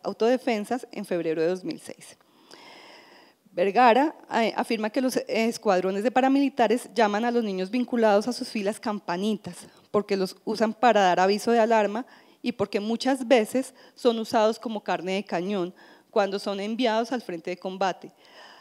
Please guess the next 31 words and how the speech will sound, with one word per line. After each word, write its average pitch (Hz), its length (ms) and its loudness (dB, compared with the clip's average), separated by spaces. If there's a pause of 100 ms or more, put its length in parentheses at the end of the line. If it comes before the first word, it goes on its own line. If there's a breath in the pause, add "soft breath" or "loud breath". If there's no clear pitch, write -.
(520 loud breath)
alertando 202 560 0
a - 20 4
los 247 180 -2
adultos 262 360 0
combatientes 254 600 -2
que 220 120 -8
tienen 175 240 -8
que 208 120 -4
recular 269 680 -2
o - 120 0
dando 185 280 0
tiempo 202 280 -8
para 196 220 -6
el 170 80 -6
avance 165 320 -10
seguro. 170 400 -6 (2250 soft breath)
Los 254 180 4
niños 247 240 -2
del 285 120 0
posacuerdo 240 680 -2
dos 240 100 -2
mil 190 240 -8
seis 247 400 -4
y 233 40 -6
dos 190 180 -4
mil 190 180 -4
diez, 185 400 -10
al 196 100 -10
dos 180 140 -4
mil 185 120 -6
diecisiete. 180 640 -10